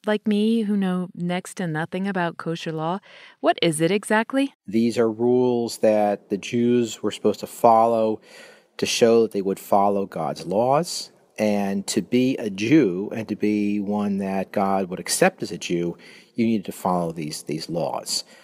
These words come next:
Speaker 2: So that's the origin of kosher law. I mean, it's rooted in antiquity,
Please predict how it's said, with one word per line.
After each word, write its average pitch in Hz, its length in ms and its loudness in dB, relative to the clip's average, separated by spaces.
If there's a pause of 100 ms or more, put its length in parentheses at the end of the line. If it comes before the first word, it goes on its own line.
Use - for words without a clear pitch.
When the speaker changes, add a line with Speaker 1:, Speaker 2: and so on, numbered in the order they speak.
Speaker 2:
So - 120 -4
that's 127 280 6
the 151 120 0
origin 131 600 2
of 90 140 -10
kosher 92 360 -4
law. 80 80 0
I - 20 -4
mean, 90 80 -4
it's - 140 -12
rooted 127 400 4
in 98 440 -2
antiquity, 175 680 -2